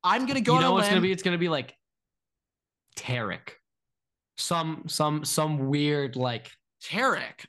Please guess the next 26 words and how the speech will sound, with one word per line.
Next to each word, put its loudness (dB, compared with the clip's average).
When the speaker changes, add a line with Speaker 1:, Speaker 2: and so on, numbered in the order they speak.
Speaker 1:
uh, 2
Speaker 2:
L -2
A -2
kinda -4
Speaker 1:
let's 0
Speaker 2:
name. 2
Speaker 1:
go 2
with -2
Gandalf 4
McVay. 0
Uh, 4
<laughs> -4
Gandalf 2
McVay 0
is -4
going -2
to -10
be -6
the -8
greatest -6
coach -8
in -8
N -8
F -12
L -10
history. -20